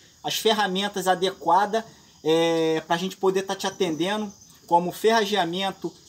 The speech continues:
limpeza, é, de orelha, limpeza de crina, é, temos celas novas pra poder tá fazendo o trabalho de equitação. E aí, aqui no Aras Nenê Faria,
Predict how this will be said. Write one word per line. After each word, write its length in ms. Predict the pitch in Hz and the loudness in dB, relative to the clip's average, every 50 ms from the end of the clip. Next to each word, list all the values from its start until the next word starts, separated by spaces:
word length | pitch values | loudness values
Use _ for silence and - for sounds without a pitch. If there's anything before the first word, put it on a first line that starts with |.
| - - | -16 -10
limpeza, 880 | 156 185 214 208 - - 185 190 196 196 185 160 151 165 165 156 147 147 - - - _ - | -6 -4 -4 -6 -6 -6 -4 0 0 2 0 0 -2 -4 -4 -4 -6 -8 -14 -20 -20 _ -4
é, 160 | 151 156 151 | -2 -2 0
de 100 | 143 170 | 2 2
orelha, 460 | 208 208 196 185 185 196 190 180 175 | 2 4 4 6 4 4 4 4 2
limpeza 400 | 175 196 202 - - 208 196 196 | 0 -2 -4 -2 0 0 0 0
de 100 | 175 165 | -2 -8
crina, 500 | 160 - - 185 196 196 190 185 180 175 175 - _ _ _ _ _ _ _ - _ - - - - | -10 -6 -4 -4 -4 -2 -4 -4 -4 -6 -8 -10 _ _ _ _ _ _ _ -20 _ -16 -16 -10 -4
é, 1000 | 151 151 156 156 156 151 151 147 147 147 147 143 139 139 135 127 123 120 113 113 - _ - - - | 0 0 2 2 2 2 2 2 2 0 0 0 -2 -2 -4 -4 -8 -10 -10 -14 -16 _ -20 -12 -6
temos 260 | - 190 208 208 190 - | -4 -4 -2 -2 -4 -4
celas 400 | - - 196 202 196 190 170 170 | -2 -2 0 0 2 2 0 0
novas 280 | 165 175 185 180 175 | 2 0 0 0 0
pra 80 | 175 170 | -2 -4
poder 300 | - - 170 160 165 165 | -4 -4 -4 -4 -4 -6
tá 100 | - 175 | -6 -4
fazendo 380 | - 180 165 147 156 160 165 | -2 -2 -2 0 -2 -2 -4
o 40 | 165 | -4
trabalho 400 | - - 175 165 151 151 156 156 | -2 2 2 2 4 2 0 0
de 120 | 151 165 175 | 0 -2 -4
equitação. 640 | 175 - - - 190 175 - - 196 208 220 240 240 - - _ _ _ _ _ _ _ _ _ | -6 -6 -4 -2 -2 -2 -2 -2 -2 -2 -2 -2 -4 -8 -16 _ _ _ _ _ _ _ _ _
E 140 | - 185 208 | -2 4 8
aí, 480 | 220 214 208 208 240 262 254 190 - - - _ - - - | 8 8 8 6 4 2 -2 -4 -6 -8 -20 _ -10 -6 -4
aqui 240 | 165 - - 226 | -4 -4 -2 -4
no 140 | 226 226 226 | -2 2 4
Aras 180 | 226 220 214 220 | 4 4 4 2
Nenê 220 | 214 214 214 214 | 2 2 2 0
Faria, 580 | 214 - 196 170 165 180 208 233 226 180 143 | 2 4 4 4 4 4 2 2 2 0 0